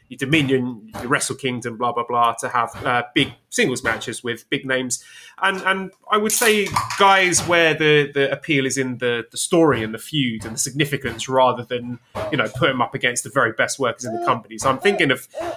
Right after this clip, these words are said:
feuds against the likes of, uh, Kenta or, or Tanahashi or, or even, you know, Jay White, people like that, rather than,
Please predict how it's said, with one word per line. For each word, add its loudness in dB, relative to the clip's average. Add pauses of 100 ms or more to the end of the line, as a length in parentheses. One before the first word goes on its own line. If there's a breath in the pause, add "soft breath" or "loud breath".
feuds 0
against 2
the 0
likes 2
of, -4
uh, -2
Kenta 0
or, -2
or -4
Tanahashi 0
or, -8
or -4
even, -8
you -4
know, -6
Jay 6
White, 4
people -4
like -4
that, -8
rather 4
than, 0